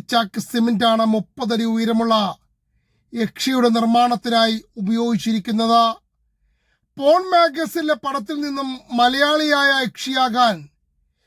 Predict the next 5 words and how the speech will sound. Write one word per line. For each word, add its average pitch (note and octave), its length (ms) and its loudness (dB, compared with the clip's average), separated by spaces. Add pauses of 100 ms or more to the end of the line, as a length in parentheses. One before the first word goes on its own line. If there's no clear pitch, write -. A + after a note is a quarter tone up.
(240)
മലമ്പുഴ A#3+ 560 2
സ്വദേശിനിയായ A#3+ 800 0 (160)
കരാർ A#3 300 2
തൊഴിലാളി A#3 540 0 (200)
മോഡലുമായി. A3+ 880 0